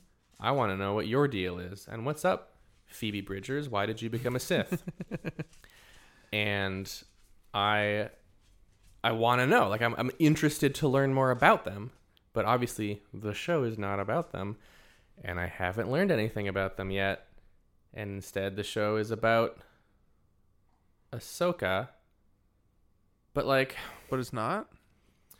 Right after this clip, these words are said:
Speaker 1: But it's not. Um, which is, like, I mean, the problem that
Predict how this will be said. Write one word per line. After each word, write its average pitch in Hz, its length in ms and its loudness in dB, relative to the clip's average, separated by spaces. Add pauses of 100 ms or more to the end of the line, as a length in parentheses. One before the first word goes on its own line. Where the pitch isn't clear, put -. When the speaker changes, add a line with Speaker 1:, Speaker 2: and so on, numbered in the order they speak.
(300)
Speaker 1:
But 143 140 -4
it's - 140 -10
not. 107 260 -4 (400)
Um, 120 560 4 (100)
which 127 240 -2
is, 127 220 0
like, 107 360 0 (880)
I - 120 -8
mean, 151 440 -2
the 143 140 -4
problem 165 600 -2
that 165 140 -6